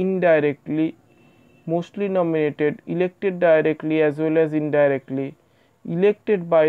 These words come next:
the members of legislative assemblies and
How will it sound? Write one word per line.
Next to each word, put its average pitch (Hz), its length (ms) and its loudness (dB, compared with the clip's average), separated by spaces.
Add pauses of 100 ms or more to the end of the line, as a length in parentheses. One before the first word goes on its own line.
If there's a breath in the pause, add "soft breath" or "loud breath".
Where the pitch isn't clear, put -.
the 160 80 0 (100)
members 156 460 0 (100)
of 147 40 0 (800 soft breath)
legislative 165 640 -2
assemblies 156 520 -4
and 170 80 -2